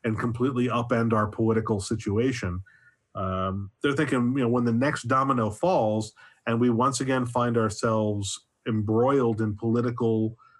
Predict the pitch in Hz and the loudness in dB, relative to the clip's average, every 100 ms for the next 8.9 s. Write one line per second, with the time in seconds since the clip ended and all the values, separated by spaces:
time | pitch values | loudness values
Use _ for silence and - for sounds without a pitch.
0 | _ _ 104 101 98 107 113 117 120 113 | _ _ -4 -2 0 0 0 0 0 0
1 | 98 95 160 175 104 90 87 - - _ | -2 -2 0 2 2 0 -2 -8 -14 _
2 | _ _ _ _ _ - 127 147 175 139 | _ _ _ _ _ -14 -2 2 2 2
3 | 143 - 135 110 101 110 98 90 117 82 | 0 -2 0 0 0 -2 -2 -2 -2 -2
4 | - _ _ 104 113 110 104 92 165 220 | -10 _ _ -2 0 2 0 2 0 0
5 | - - _ _ _ 147 123 123 117 107 | -6 -12 _ _ _ -2 0 2 0 0
6 | 87 78 - - - _ _ _ _ - | -4 -8 -14 -18 -20 _ _ _ _ -6
7 | 113 110 117 139 147 127 117 120 - - | -2 2 2 2 2 0 -2 -6 -4 0
8 | 151 143 131 120 117 151 160 120 101 | 0 0 -2 -2 0 0 0 0 -2